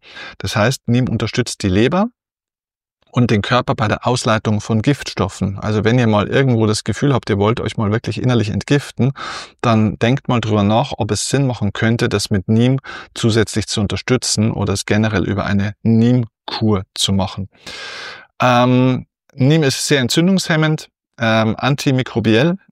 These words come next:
also reduziert Infektionen. Ja, gerade war auch in der Corona-Zeit sehr gut oder in der Zeit, wo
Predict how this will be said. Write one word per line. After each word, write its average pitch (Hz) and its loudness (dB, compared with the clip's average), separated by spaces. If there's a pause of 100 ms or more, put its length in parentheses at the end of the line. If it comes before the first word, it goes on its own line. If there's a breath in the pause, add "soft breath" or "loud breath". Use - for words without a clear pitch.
also 110 0
reduziert 107 0
Infektionen. 139 0 (300)
Ja, 127 -2
gerade 110 -2
war 98 0
auch 104 -6
in 90 -2
der 90 -4
Corona-Zeit 117 -2
sehr 107 0
gut 123 0
oder 104 0 (400 loud breath)
in 110 2
der 98 2
Zeit, 101 -4
wo 101 -2